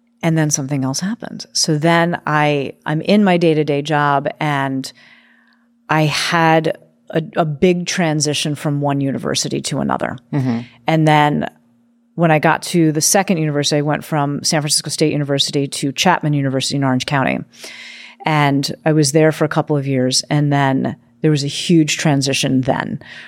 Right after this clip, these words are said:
Speaker 1: which had to do with the, you know, the economics of California. And I was in, in a specific unit that, for all intents and purposes, didn't have to exist.
Speaker 2: Okay.
Speaker 1: And so it was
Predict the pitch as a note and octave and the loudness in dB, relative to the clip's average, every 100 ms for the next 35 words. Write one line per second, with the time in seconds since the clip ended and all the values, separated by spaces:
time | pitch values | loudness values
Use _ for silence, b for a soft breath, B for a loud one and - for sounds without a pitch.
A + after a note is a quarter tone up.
0 | B D3+ D3 D#3+ C3+ C#3+ C#3+ C#3 C3+ D3 | B 0 2 2 0 0 2 2 2 4
1 | C3+ - - - _ B B B B - | 2 0 -10 -14 _ B B B B -4
2 | - D#2+ - E3 D3+ - - D#3+ D#3+ D#3+ | 0 0 0 -2 -4 -6 -8 0 2 2
3 | D#3+ D3+ C3+ C#3 - - C#3+ C#3+ - A3+ | 0 0 -2 -4 -8 -6 -2 -2 2 2
4 | F#3+ E3+ D#3+ D3+ D3 D3 D3 C#3+ D3 C#3+ | 4 2 2 0 0 -2 -2 -4 -4 -4
5 | C#3 - - C#3+ C3+ - - - - - | -6 -6 -4 -4 -4 -10 -8 -6 -2 0
6 | - G3+ F#3 D3+ D3+ D#3 D#3 D3+ D#3 D3+ | 2 0 0 -4 -4 -2 -2 -2 -4 -4
7 | D3+ C#3 C#3 _ - G#3 F#3 F3+ F3 E3 | 0 0 0 _ -2 2 4 2 0 0
8 | E3 D3+ D3+ D3+ C#3 D3 D3+ C3+ C#3 _ | -2 -2 -2 -2 -2 -2 -2 -4 -6 _
9 | _ F#3 D3+ E3 C#3 C#3+ - C#3 C#3 C#3 | _ 0 0 0 -2 -4 -2 -2 -2 -2
10 | - B2+ - - _ - F#3+ - - - | -4 -4 -6 -8 _ -4 -2 -2 -4 -10
11 | B B E3 D#3 E3+ D3+ D3 C#3 - - | B B 0 2 4 4 4 2 -4 -8
12 | D3+ E3 D3+ - - | -4 -2 0 0 -2